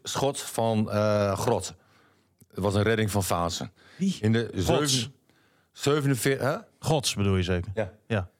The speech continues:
Speaker 2: Grot.
Speaker 3: Jij zegt Grot.
Speaker 1: Oh, Grot, oké.
Speaker 2: Nee.
Speaker 1: Zevenenveertigste minuut. Eh, even kijken. Eh,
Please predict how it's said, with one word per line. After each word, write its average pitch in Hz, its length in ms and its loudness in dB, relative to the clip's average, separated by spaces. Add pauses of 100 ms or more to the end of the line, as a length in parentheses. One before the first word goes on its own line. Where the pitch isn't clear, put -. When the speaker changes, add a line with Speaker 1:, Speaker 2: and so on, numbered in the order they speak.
(100)
Speaker 2:
Grot. - 680 -6
Speaker 3:
Jij 113 100 -2
zegt 107 180 -2
Grot. 127 420 -2
Speaker 1:
Oh, 104 180 -2
Grot, 87 260 -2
oké. 80 280 -4 (300)
Speaker 2:
Nee. 113 140 2 (120)
Speaker 1:
Zevenenveertigste 151 840 2
minuut. 135 400 0 (640)
Eh, 131 500 0
even 131 140 0
kijken. 101 320 0
Eh, 117 140 2